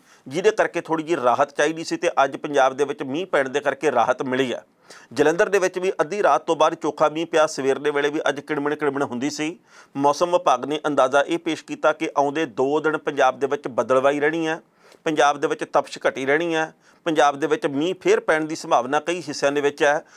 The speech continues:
ਸੋ ਕਿੰਨੀ ਕੁ ਭਵਿੱਖਬਾਣੀ ਸਹੀ ਸਾਬਤ ਹੁੰਦੀ ਹੈ, ਇਹ ਤਾਂ ਵਕਤ ਦੱਸੂਗਾ, ਪਰ ਪਹਿਲੀ ਭਵਿੱਖਬਾਣੀ ਪਛੜ ਕੇ ਸਹੀ ਸਾਬਤ ਹੋਈ ਹੈ, ਕਿਉਂਕਿ ਕਿਹਾ ਸੀ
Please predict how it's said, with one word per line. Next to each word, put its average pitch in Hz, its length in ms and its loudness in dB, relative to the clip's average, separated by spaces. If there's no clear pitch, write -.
ਸੋ 196 160 4
ਕਿੰਨੀ 190 280 -2
ਕੁ 214 100 -8
ਭਵਿੱਖਬਾਣੀ 165 520 0
ਸਹੀ 175 220 -2
ਸਾਬਤ 151 340 0
ਹੁੰਦੀ 143 280 -6
ਹੈ, 156 40 2
ਇਹ 147 60 2
ਤਾਂ 147 120 0
ਵਕਤ 117 240 -2
ਦੱਸੂਗਾ, 160 520 2
ਪਰ 151 160 4
ਪਹਿਲੀ 208 320 0
ਭਵਿੱਖਬਾਣੀ 160 560 0
ਪਛੜ 170 340 0
ਕੇ 175 180 -2
ਸਹੀ 175 200 -6
ਸਾਬਤ 127 320 0
ਹੋਈ 131 300 0
ਹੈ, 151 140 2
ਕਿਉਂਕਿ 165 280 2
ਕਿਹਾ 165 280 2
ਸੀ 180 260 -4